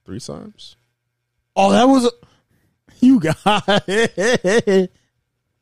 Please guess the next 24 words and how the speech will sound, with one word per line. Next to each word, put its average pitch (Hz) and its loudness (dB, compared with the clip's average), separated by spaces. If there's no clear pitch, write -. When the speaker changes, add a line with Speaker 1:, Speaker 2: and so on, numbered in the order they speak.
Speaker 1:
Don't 110 -8
indict 131 -4
me 120 -4
on 110 -6
the 92 -10
pod 127 -8
now. 104 -12
Speaker 2:
Ah, 453 0
all 233 -4
right, 214 -2
all 156 -4
right. 190 0
Shit, 139 -8
all 147 -6
right. 135 -8
Yeah. 120 -6
Um, 110 -8
go 117 -4
Speaker 1:
Condoms, 131 -2
Speaker 2:
you. 104 -14
Speaker 1:
bro. 120 -10
Speaker 2:
Go 117 -6
you. 143 -4
Speaker 1:
Condoms. 104 -12